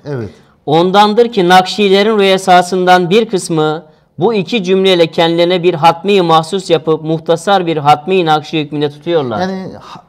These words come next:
Speaker 1: Nakşibendi tarikatında bir geniş hatme var, bir dar hatme var. Teferruatına girmeyelim.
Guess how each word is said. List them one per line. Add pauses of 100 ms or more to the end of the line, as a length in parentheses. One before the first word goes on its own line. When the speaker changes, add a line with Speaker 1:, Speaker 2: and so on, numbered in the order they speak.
Speaker 1:
Nakşibendi
tarikatında
bir
geniş
hatme
var,
bir
dar
hatme
var. (520)
Teferruatına
girmeyelim.